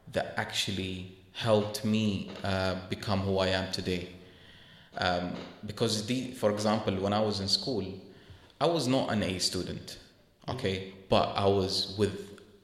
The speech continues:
Speaker 1: the top students. Like, if you have two halves, I'm with the top students.
Speaker 2: Okay.
Speaker 1: Okay? And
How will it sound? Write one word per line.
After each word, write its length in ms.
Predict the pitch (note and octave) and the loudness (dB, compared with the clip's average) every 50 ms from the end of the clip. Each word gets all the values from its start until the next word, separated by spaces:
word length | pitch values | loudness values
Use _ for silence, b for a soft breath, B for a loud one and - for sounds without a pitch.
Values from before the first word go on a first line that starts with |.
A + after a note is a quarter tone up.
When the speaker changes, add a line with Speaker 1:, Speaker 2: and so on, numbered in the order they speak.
| _ _ - | _ _ -4
Speaker 1:
the 100 | - - | -2 -2
top 400 | - - - F#2+ F2 - - - - | 0 0 0 0 0 0 -2 -6 -6
students. 640 | - - - F#2+ F2 - - - - - - - - | -6 -4 -4 -4 -4 -6 -8 -8 -10 -10 -10 -8 -4
Like, 280 | F#2+ F2 F2 F2+ - - | -2 -2 -2 -2 -4 -6
if 160 | F2+ - - A#2 | -6 -4 0 0
you 120 | G#2+ G#2 | 4 6
have 220 | A2 G#2 G#2 - - | 6 6 6 6 2
two 140 | - A#2+ G#2 | 0 0 2
halves, 440 | G#2 G2 G#2+ A#2+ - - - - - | 4 4 4 4 2 -2 -4 -4 -2
I'm 180 | G2+ F#2+ F#2 F#2+ | -4 -2 -2 -2
with 120 | G2 G2 | -2 0
the 80 | G2 F#2 | 0 -2
top 340 | - - A#2 F#2 - - - | -2 0 -2 -2 0 -2 -4
students. 480 | - - G2+ F2 E2 E2 - - - | -6 -6 -6 -8 -8 -8 -10 -10 -10
Speaker 2:
Okay. 140 | - - - - - - - - | -12 -12 -14 -14 -18 -14 -6 -4
Speaker 1:
Okay? 340 | F#2+ F#2+ - A2+ A2+ A2+ B B B B B B B B B B B B B - | 0 2 2 2 2 0 B B B B B B B B B B B B B 4
And 520 | A2 G#2 G#2 G#2 G#2 G#2 G2+ G2 F#2+ - | 6 6 8 6 6 4 2 0 -2 -6